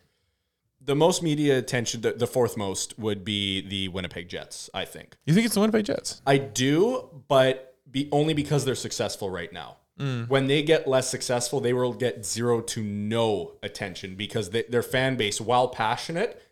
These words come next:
Speaker 1: is small. So
Speaker 2: Yeah.
Speaker 1: they, they, there's not as much money to be made there.
Speaker 2: Sure, yeah. Next up, I'd say it's probably Vancouver in the, in the five spot. Um, personally, I actually think that they probably get about the same, if not more, than the Winnipeg Jets. But, uh,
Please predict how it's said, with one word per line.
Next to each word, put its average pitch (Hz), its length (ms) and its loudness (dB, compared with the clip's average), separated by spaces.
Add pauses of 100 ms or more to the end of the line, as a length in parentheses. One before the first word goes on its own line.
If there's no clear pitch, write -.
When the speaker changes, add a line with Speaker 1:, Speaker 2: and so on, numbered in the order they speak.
(120)
Speaker 1:
is 104 120 -6
small. - 480 -8 (360)
So 107 260 -2
Speaker 2:
Yeah. 104 60 -4
Speaker 1:
they, 120 140 2
they, 117 260 -2
there's 120 220 0
not 131 160 4
as 117 100 -2
much 117 180 -4
money 107 220 -4
to 104 80 -8
be 101 100 -8
made 87 280 -10
there. 67 200 -16 (140)
Speaker 2:
Sure, 196 220 2
yeah. 147 140 0 (1120)
Next 160 320 4
up, 151 260 6
I'd 135 220 6
say 120 160 2
it's 120 100 -2
probably 117 300 0
Vancouver 110 500 -2 (520)
in 120 120 -2
the, 123 80 0
in 113 100 2
the 123 60 -2
five 117 260 2
spot. 123 320 4 (380)
Um, 117 260 2
personally, 143 400 6
I 120 120 8
actually 117 200 0
think 110 160 -4
that 113 160 -4 (320)
they 120 160 -2
probably 117 360 0
get 113 120 -2
about 120 260 0
the - 60 -6
same, 113 440 -2
if 120 140 -8
not 113 160 -4
more, 113 260 -2
than 123 140 -4
the 123 60 -2
Winnipeg 127 320 0
Jets. 127 300 2 (420)
But, 107 260 0
uh, - 200 2